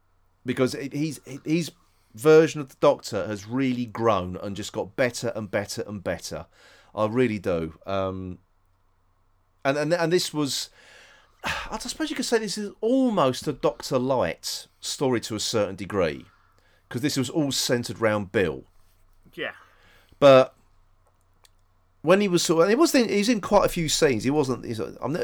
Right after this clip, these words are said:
Speaker 1: I, I use that the, the term Doctor Light very, very loosely here. Um, but I, I just thought he was utterly, utterly fantastic.
Speaker 2: And
Speaker 1: I
Speaker 2: it
Speaker 1: really
Speaker 2: was,
Speaker 1: did.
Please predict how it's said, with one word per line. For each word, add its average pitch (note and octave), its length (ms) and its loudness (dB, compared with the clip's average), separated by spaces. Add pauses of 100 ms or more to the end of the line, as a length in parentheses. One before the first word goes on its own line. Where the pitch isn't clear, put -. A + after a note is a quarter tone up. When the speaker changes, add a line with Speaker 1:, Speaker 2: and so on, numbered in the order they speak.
Speaker 1:
I, F3 60 6
I F3+ 120 0
use F#3+ 180 2
that E3 200 4
the, D3+ 80 -4
the C#3 140 -4
term C3+ 280 2
Doctor - 360 2
Light A2+ 200 4
very, B2+ 220 6
very A2+ 220 4
loosely G2 560 0
here. D2+ 340 -6 (140)
Um, F2+ 440 -2 (420)
but A#2+ 340 6 (360)
I, A#3 220 6
I G#3+ 120 4
just C4 220 -6
thought E3 180 -2
he E3+ 60 -2
was D#3+ 160 -2 (100)
utterly, D#3+ 340 -4
utterly C#3 300 -8
fantastic. - 880 -6 (760)
Speaker 2:
And C4+ 100 6
Speaker 1:
I - 40 4
Speaker 2:
it G#3+ 40 2
Speaker 1:
really A3 100 0
Speaker 2:
was, G#3 120 -4
Speaker 1:
did. A3+ 160 4